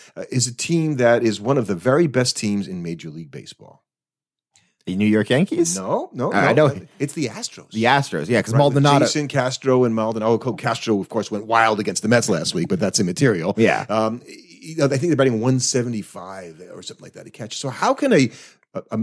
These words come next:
Speaker 1: a major league team run two guys out there that can't get off the interstate?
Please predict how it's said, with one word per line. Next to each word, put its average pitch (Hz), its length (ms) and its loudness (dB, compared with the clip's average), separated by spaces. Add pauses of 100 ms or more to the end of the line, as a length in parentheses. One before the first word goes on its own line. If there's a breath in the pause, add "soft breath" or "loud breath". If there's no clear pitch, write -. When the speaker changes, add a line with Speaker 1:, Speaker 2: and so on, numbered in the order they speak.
(140)
Speaker 1:
a 127 60 2
major 185 420 2
league 151 300 0
team 139 280 -6
run 143 280 -2
two 311 420 2
guys 220 340 2
out 101 220 0
there 87 280 -2 (240 soft breath)
that 120 180 -4
can't 120 320 -6
get 95 160 -10 (200)
off 104 200 -8
the 92 140 -10
interstate? - 520 -16